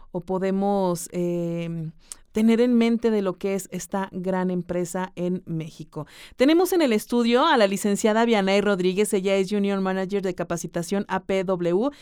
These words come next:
y tenemos también a la licenciada Erika Navarro, coordinadora de capacitación de A P W, ambas de Nissan Mexicana. Ellas están aquí para hablarnos de la caravana Monosukuri.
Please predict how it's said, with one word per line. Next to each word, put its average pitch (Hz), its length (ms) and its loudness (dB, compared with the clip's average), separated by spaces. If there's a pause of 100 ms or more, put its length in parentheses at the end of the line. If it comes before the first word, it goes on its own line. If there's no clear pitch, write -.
(180)
y 247 120 -2
tenemos 269 300 2
también 240 320 0
a 247 60 0
la 220 140 0
licenciada 202 680 -2
Erika 202 300 -4
Navarro, 185 420 -2
coordinadora 185 540 -2
de 185 100 -4
capacitación 185 680 -4
de 202 220 -2
A 175 180 -4
P 175 260 -2
W, 190 540 -2 (340)
ambas 220 500 2
de 180 200 -2
Nissan 185 480 -2
Mexicana. 165 640 -4 (160)
Ellas 277 220 2
están 240 240 0
aquí 226 200 -2
para 226 200 2
hablarnos 214 420 2
de 233 80 6
la 233 300 4
caravana 220 580 4 (240)
Monosukuri. 226 960 4